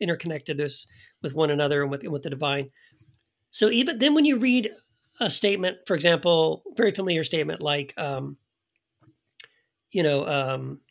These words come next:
the, if, if, uh, the blind lead the blind,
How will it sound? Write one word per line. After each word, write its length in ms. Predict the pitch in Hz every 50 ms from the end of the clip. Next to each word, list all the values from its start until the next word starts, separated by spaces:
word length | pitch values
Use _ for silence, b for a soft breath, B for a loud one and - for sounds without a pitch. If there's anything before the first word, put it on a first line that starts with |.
| _ _ _ _ _ _ _ _ _ _ _ _ _ _ _ _ _ _ _ _ _ _ _ 214
the, 160 | 185 185 170 -
if, 320 | 208 180 - 233 180 156 -
if, 320 | 240 190 175 - - -
uh, 220 | - 175 151 151 147
the 100 | 139 156
blind 400 | 139 170 165 165 170 170 165 156
lead 180 | 160 165 151 147
the 40 | 147
blind, 560 | 156 151 151 147 147 147 147 143 143 139